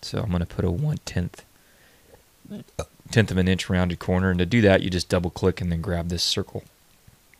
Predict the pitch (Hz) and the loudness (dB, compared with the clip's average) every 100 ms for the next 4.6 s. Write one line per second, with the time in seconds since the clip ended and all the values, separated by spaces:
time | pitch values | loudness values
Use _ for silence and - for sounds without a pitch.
0 | _ _ - - - 101 92 - 87 92 | _ _ -10 -10 -4 -4 -4 -4 -6 -4
1 | 87 92 92 87 90 95 90 87 - _ | -6 -6 -10 -10 -8 -8 -6 -8 -10 _
2 | _ _ _ _ _ _ - - 92 87 | _ _ _ _ _ _ -16 -8 -4 -4
3 | 90 87 95 95 90 87 90 95 - 95 | -4 -4 -6 -6 -4 -4 -6 -6 -6 -4
4 | 87 87 87 87 85 | -2 -2 -2 -4 -4